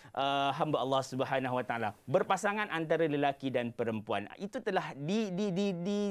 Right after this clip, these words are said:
di, apa nama dia? Telah diadakan dalam Islam. Dan seterusnya dari sudut ibadah. Ibadah ni kembali pula macam tadi. Dari sudut, ah, praktikalnya, dari sudut kesempurnaannya, dari glo-, globalisasinya. Siapa pun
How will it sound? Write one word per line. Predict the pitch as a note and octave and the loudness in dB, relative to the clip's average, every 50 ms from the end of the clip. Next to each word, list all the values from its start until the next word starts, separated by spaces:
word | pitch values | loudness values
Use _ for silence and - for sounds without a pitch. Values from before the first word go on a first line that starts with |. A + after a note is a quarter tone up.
| G3 G3 | 0 -2
di, | E3+ F#3 G#3 - | -2 -4 -2 0
apa | A#3 | 0
nama | D#4+ F#4 E4+ F#4+ G#4 | 0 0 -4 -6 -8
dia? | - - - - - - - - - _ | -10 -10 -20 -20 -20 -20 -20 -20 -20 _
Telah | _ - G3+ G#3+ G#3+ | _ 2 4 4 4
diadakan | G#3 G#3+ G3+ G#3+ B3 B3+ B3 G#3+ | 6 4 4 4 4 4 4 6
dalam | E3+ E3 D#3+ D#3+ C#3+ | 6 4 4 4 2
Islam. | C3+ B2+ - C3 A2 F#2+ - - - - _ | 0 -2 -2 -2 -2 -2 -6 -14 -20 -20 _
Dan | - G#3+ G#3+ | -2 -2 0
seterusnya | A3 A3+ A#3 A#3+ C4+ | 0 2 2 2 4
dari | C4+ A#3+ A3+ | 6 6 4
sudut | G#3 G#3 G3+ F#3+ F3+ | 4 4 0 -2 0
ibadah. | - C#3+ D#3 C#3 C#3 C3 B2 G#2+ A2+ G#2+ G2 - _ _ - | 0 0 2 2 4 2 2 0 -2 -4 -4 -6 _ _ -4
Ibadah | G3 G3+ G#3 G#3+ A3+ C#4 C#4 C#4+ | 0 2 2 4 4 4 4 2
ni | C4+ | 2
kembali | - - B3 G#3+ A3+ B3+ C#4+ C#4 | 4 2 4 6 6 6 6 2
pula | G3 B3 B3 A#3 F3+ | 2 2 2 2 2
macam | F3 F#3+ G3+ G#3 F#3+ | 2 0 0 0 0
tadi. | F#3 F#3 F3+ D#3+ B2+ G#2+ - - | 2 2 2 2 0 -2 -4 -2
Dari | - C#3+ D#3+ F3+ - | -2 0 0 0 0
sudut, | - F3+ E3+ F3+ F3 - | -2 2 2 2 2 4
ah, | D3 D3+ D3+ D3+ D3 | 2 2 2 2 2
praktikalnya, | D3 - D#3+ C3+ A2 - E3 - - A#3 G#3+ G#3 G3+ G3 F#3+ F#3+ F#3 | 0 0 -2 -2 -2 -6 -6 2 2 2 4 4 2 2 2 2 2
dari | F3+ E3+ D#3+ D#3 D3+ D#3 D3+ | 4 4 2 4 2 0 -2
sudut | - D#3 D3+ D3 D#3 D#3 D3+ D3 - | 0 -2 0 4 4 4 4 4 2
kesempurnaannya, | - F#3+ F3 - E3+ - E3 F3 F3+ G3 D#3+ F#3 G3 F#3+ F#3+ F#3 | -2 -2 0 0 -4 -2 -2 0 0 0 2 0 0 2 2 2
dari | F3+ F#3 | 2 0
glo-, | E3 D#3 D3+ E3 D#3+ | -2 0 -2 -2 -2
globalisasinya. | C#3+ E3 F3 E3+ F3 E3+ - F3 F3+ E3+ - G#3+ G3+ F#3+ F#3+ F#3 - - - _ _ | 2 2 4 4 4 2 2 2 -2 -2 -2 -4 0 0 0 0 -2 -8 -20 _ _
Siapa | - - C#3+ F#3 G#3 G#3 - D#4 B3+ | -4 2 4 4 4 6 6 6 6
pun | - - C#3+ - A#3+ | 8 6 2 2 2